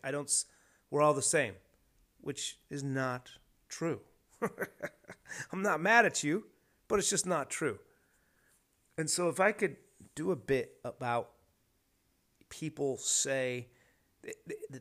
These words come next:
the bit would be the antidote for people who say they don't see race, or they don't believe different people have different expo-, uh, different experiences in this country.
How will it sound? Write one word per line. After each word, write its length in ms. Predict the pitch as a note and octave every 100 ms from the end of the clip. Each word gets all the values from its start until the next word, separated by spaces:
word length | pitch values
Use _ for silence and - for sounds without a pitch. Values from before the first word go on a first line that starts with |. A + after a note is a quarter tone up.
| -
the 80 | C3+
bit 300 | B2 E3+ -
would 120 | D3
be 140 | C#3 C3+
the 160 | B2+
antidote 580 | B2+ B2+ B2+ G#2+ G#2 -
for 80 | G#2+
people 300 | A#2 A2 A2
who 60 |
say 200 | G2 G#2+
they 140 | G2+ G2
don't 320 | G#2+ G#2+ G#2
see 340 | - - A#2+ G2+
race, 720 | F#2+ F#2 - - - - - _ _ _ _ _ _ _ _ _ _
or 120 | A2+
they 140 | A#2
don't 340 | A#2 C3+ D#3 C3
believe 680 | C3+ C3+ D3 C3+ B2+ B2 _ _ _ _ _ _ _ _
different 460 | D3 D#3 - C3+ -
people 400 | D3+ D3 B2 A#2
have 260 | A#2+ G#2+
different 480 | G#2 C3 C#3 B2 - -
expo-, 420 | B2+ - - C#3+ -
uh, 60 | B2 - _ _ _
different 360 | D#3 D3+ D3 - _
experiences 1500 | C3+ - - - - D#3 D#3+ C#3 B2+ A#2+ - A2+ A#2+ - - _ _ _ _ _ _ _ _ _ _ _ -
in 180 | C3+
this 160 | C3 B2+
country. 480 | - B2 - -